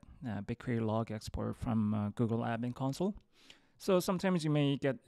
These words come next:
asked some questions about what were the most popular job items in the past year. So these are some of the, or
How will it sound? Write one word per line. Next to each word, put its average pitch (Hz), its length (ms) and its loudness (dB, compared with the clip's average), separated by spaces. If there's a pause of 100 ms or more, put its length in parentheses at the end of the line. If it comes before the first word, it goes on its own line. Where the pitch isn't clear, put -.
(160)
asked 110 300 -4
some 123 160 -2
questions 117 760 -2
about 110 360 -2 (140)
what 120 200 0
were 117 180 0
the 110 440 -4
most 117 260 -4
popular 117 520 -2
job 113 300 -6
items 110 400 -6 (240)
in 110 120 -2
the 107 60 -4
past - 440 -10
year. 175 400 6 (160)
So 113 320 -2
these 113 200 -4
are 117 120 -2
some 117 160 -6
of 107 100 -6
the, 104 380 -8 (420)
or 120 140 -2